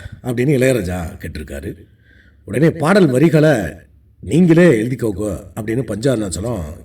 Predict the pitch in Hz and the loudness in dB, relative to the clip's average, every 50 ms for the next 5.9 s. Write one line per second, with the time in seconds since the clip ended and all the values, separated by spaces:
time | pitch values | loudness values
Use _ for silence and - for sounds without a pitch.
0 | - - 92 78 85 80 76 76 73 71 71 78 82 82 82 - _ _ _ _ | -14 -12 -10 -10 -10 -10 -10 -12 -12 -12 -12 -14 -14 -16 -18 -20 _ _ _ _
1 | _ _ _ - 85 85 95 117 117 104 131 113 - - - 92 90 82 82 82 | _ _ _ -12 -8 -6 -4 -4 -4 -2 -4 -4 -4 -6 -8 -8 -8 -8 -8 -10
2 | 73 69 71 69 - - - _ _ _ _ - _ _ - 208 240 233 226 202 | -10 -12 -12 -16 -18 -20 -20 _ _ _ _ -20 _ _ 2 4 4 4 6 6
3 | 214 247 233 269 240 196 196 226 - 226 214 190 156 180 202 233 233 190 120 101 | 6 6 6 6 6 8 8 8 6 6 6 6 6 4 4 4 4 2 0 0
4 | - 120 175 185 - 269 254 247 226 190 190 156 - - 196 175 139 120 131 139 | 0 2 2 4 6 6 6 6 6 4 4 2 4 6 6 6 6 4 2 -2
5 | - - - _ _ - 180 196 185 143 120 104 90 92 90 87 82 80 | -6 -12 -20 _ _ 4 4 6 4 4 0 -4 -4 -4 -6 -6 -6 -8